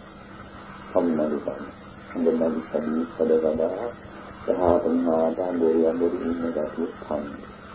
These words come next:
නිදම් දුක, ඈනුම් ඇර ඇර ඉන්න එක. ඒ කම්මැලිකමේ එක්තරා ලක්ෂණයක්. අරති.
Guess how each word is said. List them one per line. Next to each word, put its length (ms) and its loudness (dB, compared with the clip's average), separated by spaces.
නිදම් 460 10
දුක, 240 2
ඈනුම් 840 6
ඇර 220 2
ඇර 220 4
ඉන්න 280 -2
එක. 180 -10
ඒ 200 8
කම්මැලිකමේ 920 4
එක්තරා 480 2
ලක්ෂණයක්. 600 -2
අරති. 500 12